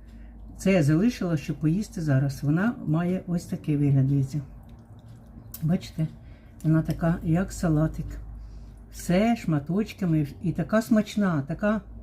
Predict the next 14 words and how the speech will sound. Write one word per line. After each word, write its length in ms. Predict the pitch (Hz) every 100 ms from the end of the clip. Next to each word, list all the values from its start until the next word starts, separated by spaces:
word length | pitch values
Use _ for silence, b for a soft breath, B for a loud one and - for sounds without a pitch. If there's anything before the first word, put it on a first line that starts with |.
| - - - - - - -
м, 180 | 180 160 -
це 180 | - 196
не 80 | 180
пересказати 600 | 180 175 180 160 160 160
вам. 180 | 156 143 - - B B B
І 80 | 196
ні-, 220 | 202 190
ніхто 340 | 190 196 247
в 60 | 196
житті 300 | 190 - 254
не 100 | 202
догадається, 680 | 175 180 202 226 - 175 160 - B B - -
що 180 | - 175
це 440 | - 208 202 180